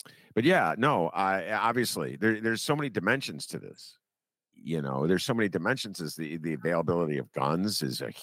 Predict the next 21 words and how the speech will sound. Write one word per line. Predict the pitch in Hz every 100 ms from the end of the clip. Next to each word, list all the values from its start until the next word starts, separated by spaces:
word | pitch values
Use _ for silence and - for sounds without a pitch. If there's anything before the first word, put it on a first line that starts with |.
| - _
huge | - 80 76 -
part | - 67 69
of | 80
it. | 104 _ _ _ -
Uh, | 71 65 64 62 - - - _ _ _ _ _ _ _
the, | 64 78 76 73
uh, | 67 65 57 -
the | 76 69 53
mentality | - 82 73 101 82 85 95 101 107 -
that | 71 67 -
this | 87
is | 82 -
how | 80
you | 78
settle | - 78 73 78 76 60 - _ -
differences | 80 - 85 - 104 110 110 - - _ - - _ - -
somehow | 92 85 87
or | 85
other, | 82 80 - -
that's, | - 80 80 - - - - _ _
like, | -